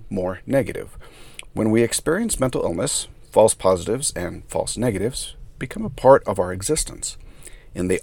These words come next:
alter our patterns of living. We can avoid events and experiences in our lives that would have been positive simply because we had a negative emotional experience or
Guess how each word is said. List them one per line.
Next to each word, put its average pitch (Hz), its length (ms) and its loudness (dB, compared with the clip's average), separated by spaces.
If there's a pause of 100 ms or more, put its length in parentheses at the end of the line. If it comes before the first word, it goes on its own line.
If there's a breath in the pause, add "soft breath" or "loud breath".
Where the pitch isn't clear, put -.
alter 135 400 4
our 104 120 2
patterns 101 560 -4
of - 180 -6
living. - 380 -4 (800 soft breath)
We 113 100 0
can 165 160 4
avoid 123 300 10
events 113 640 4 (160)
and 175 160 2
experiences 107 760 0
in 107 140 2
our 143 140 6
lives 95 400 2
that - 140 4
would 127 120 4
have 117 120 0
been 104 180 0
positive 151 560 4 (720 soft breath)
simply 180 280 -2
because 117 540 2
we 110 140 0
had 110 180 4
a 104 80 6
negative 107 480 2
emotional 104 480 0
experience - 640 -2
or 87 240 2